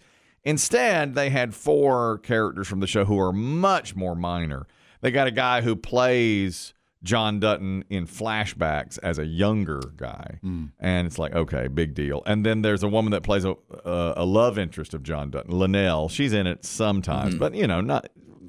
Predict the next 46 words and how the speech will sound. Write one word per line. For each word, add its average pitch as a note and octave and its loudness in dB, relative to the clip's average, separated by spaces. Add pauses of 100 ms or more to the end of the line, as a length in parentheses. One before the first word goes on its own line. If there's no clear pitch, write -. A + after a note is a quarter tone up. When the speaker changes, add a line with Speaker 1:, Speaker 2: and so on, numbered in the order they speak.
(160)
Speaker 1:
minor, C3+ 0
Speaker 3:
Yeah. E2+ 2
Speaker 1:
minor E2 0 (540)
characters C2 -2
on C#2 -6
the G2+ 0
Speaker 2:
Yeah. F#2+ 0
Speaker 1:
show. C#2 0 (340)
Then C3+ -2
a A#2+ 2
couple F#2 -2
more, G2+ -2
I G2+ 2
don't E2 -4
even - -6
know C#2+ -8
who D2 -6
they C2 -8 (100)
are, A#1+ -6 (120)
you D#2 0
know? D#2+ 0
Speaker 2:
So, D3 0 (160)
c-, D3+ 0 (140)
I C#3 2
don't C#3 0
know C3 6
any, C3+ 0
I've A#2+ 0
never B2 2
heard - 0
of, F2+ 0
I G#2+ -2
mean, A#2 4
I've - 2
heard D#3 2
of A2+ -2
Comic-Con, G#2 2
I've G#2 2
heard G#2 4
of G2 4
all F#2+ 8
Speaker 1:
Mm-hmm. F#2 4
Speaker 2:
these F#2 0
other F2 4
fan A2+ 2
fests. - -4